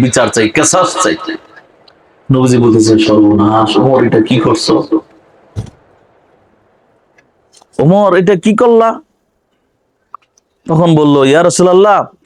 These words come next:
করলাম মানে কি? আল্লাহর হাবিবের রায়ে যে সন্তুষ্ট হয় না", আমার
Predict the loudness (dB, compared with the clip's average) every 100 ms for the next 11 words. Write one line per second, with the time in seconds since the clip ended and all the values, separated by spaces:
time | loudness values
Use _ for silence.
0 | _ _ _ -6 0 2 2 2 2 2
1 | 0 0 2 0 -2 _ _ _ _ -20
2 | _ _ -2 0 2 2 2 2 2 2
3 | 2 0 2 2 2 0 -2 0 -2 0
4 | -2 0 -2 0 0 0